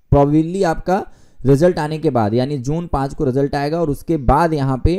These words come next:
काउंसलिंग का डेट भी बता दिया गया है कि इक्कीस जून से लेके छब्बीस जून तक approx stream wise आपके काउंसलिंग करा दी जाएगी, एडमिशन करा दिया जाएगा। उसके बाद वेटिंग लिस्ट जो होता है, वो आपके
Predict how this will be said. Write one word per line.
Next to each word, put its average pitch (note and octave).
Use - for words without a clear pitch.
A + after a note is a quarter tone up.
काउंसलिंग B2+
का C#3+
डेट C3
भी C#3+
बता B2+
दिया B2+
गया B2+
है D#3+
कि F3
इक्कीस C3+
जून C#3
से C#3+
लेके A#2+
छब्बीस C3
जून A#2+
तक -
approx C#3+
stream D3
wise E3+
आपके C#3
काउंसलिंग C#3+
करा B2
दी C3
जाएगी, C3
एडमिशन C3
करा A2
दिया G2
जाएगा। F#2+
उसके D3+
बाद G3
वेटिंग F3
लिस्ट G3
जो E3
होता D3
है, -
वो F3+
आपके -